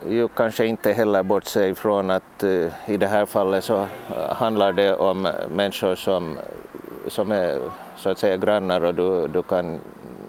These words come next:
människor här i Polen kan väldigt lätt identifiera sig med. Det är kanske mänskligt att man har svårare att identifiera sig med, eh, folk som, eh, bor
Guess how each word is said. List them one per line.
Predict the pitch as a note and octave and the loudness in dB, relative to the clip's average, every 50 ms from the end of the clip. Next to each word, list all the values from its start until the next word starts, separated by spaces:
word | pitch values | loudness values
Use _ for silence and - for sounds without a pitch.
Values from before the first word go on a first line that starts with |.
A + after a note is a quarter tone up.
| - - | -14 -10
människor | - E2 F2 F#2 - - F#2 E2+ | -6 -4 -4 -4 -2 -2 -2 0
här | E2 F#2+ F2 D#2+ | 2 2 2 0
i | E2 E2 | 0 0
Polen | - F#2 F#2 E2+ E2+ E2+ | 0 0 0 2 0 -2
kan | - - F2 D#2 | -2 -2 -2 -2
väldigt | E2 E2 E2 E2 D#2 - | -2 -2 -2 -2 -2 -2
lätt | F2 E2 - - - | -2 -2 -2 -4 -6
identifiera | E2 - E2 E2 D#2 - - F2 - G#2 G#2 G2 F2 - - D2 | -4 -2 -2 -2 -2 -2 -6 -4 -2 0 2 2 2 2 0 -2
sig | - - A#1+ - | -2 -4 -4 -6
med. | C2 A1+ - - - - - - - - - - - - - - - - - - - - - - - - - | -6 -8 -10 -12 -14 -18 -20 -20 -20 -20 -20 -20 -20 -20 -20 -20 -20 -20 -20 -20 -20 -20 -20 -20 -20 -4 -2
Det | - | 0
är | G2+ | 2
kanske | - G2+ G2 - - G#2 | 2 2 2 2 2 2
mänskligt | G#2 G#2+ G#2+ G#2 - - F2+ F2+ - | 2 2 2 0 0 0 0 2 2
att | F2+ F2+ - - | 2 0 0 0
man | F2+ E2 E2+ | -2 0 0
har | F#2 F#2+ | 0 0
svårare | - - G#2 G#2 G2+ F2 F2 E2+ D#2+ E2 E2 | 0 2 2 2 4 4 2 2 4 2 2
att | E2 - F2 | 2 0 -2
identifiera | D#2+ D2+ F2+ E2+ D#2 - - F2 - G#2 G2+ F2+ D#2+ E2 D#2 | 0 0 0 0 0 -2 -4 -2 0 2 2 2 2 0 0
sig | - - F2 D#2+ | 0 0 0 0
med, | D#2+ E2+ E2+ E2+ D#2+ - - - - - - | 0 0 0 0 -2 -4 -10 -14 -14 -8 -4
eh, | - D2 D#2+ D#2+ | -2 0 0 -2
folk | - - G2 F2+ - - | 0 0 -2 -2 -2 -2
som, | - G2+ F2 E2+ | -2 -2 -2 -2
eh, | E2+ - - - - - - - - - - - - - C#2 C#2+ | -4 -8 -10 -14 -18 -20 -20 -20 -18 -14 -12 -10 -6 -4 -2 -2
bor | D#2+ E2+ F2+ F2+ E2+ D2+ | 0 0 0 0 0 0